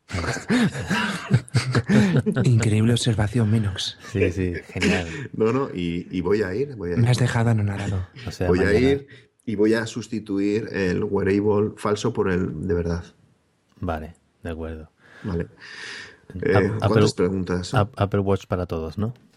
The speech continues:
Speaker 1: Como el Iniesta.
Speaker 3: Para que vaya, colega.
Speaker 2: ¿Qué te iba a
Speaker 1: Ahí
Speaker 2: decir,
Speaker 1: está.
Speaker 2: Mino? ¿Sabes cuánto te queda de, desde Galicia hasta Burdeos? Más o menos, ¿cuánto tienes de camino?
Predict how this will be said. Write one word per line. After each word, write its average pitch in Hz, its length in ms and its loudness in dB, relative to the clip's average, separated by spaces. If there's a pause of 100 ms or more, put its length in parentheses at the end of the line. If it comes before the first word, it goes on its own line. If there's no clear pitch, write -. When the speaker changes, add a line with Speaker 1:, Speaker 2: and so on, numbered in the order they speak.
(280)
Speaker 1:
Como 85 400 -8
el 82 400 -10
Iniesta. 87 340 -4
Speaker 3:
Para 90 120 0
que 87 100 2
vaya, 90 260 2
colega. 85 360 -8 (260)
Speaker 2:
¿Qué 117 100 0
te 135 80 2
iba 139 60 4
a - 20 2
Speaker 1:
Ahí 135 40 2
Speaker 2:
decir, 123 140 -2
Speaker 1:
está. 107 40 2
Speaker 2:
Mino? 110 200 2
¿Sabes 110 340 -2
cuánto 147 280 0
te 135 120 0
queda 127 220 0
de, 117 320 2
desde 101 260 -2
Galicia 107 320 0
hasta 143 160 0
Burdeos? 135 440 2
Más 120 160 2
o - 20 6
menos, 123 180 4
¿cuánto 113 240 0
tienes 95 240 0
de - 80 -4
camino? 90 400 -2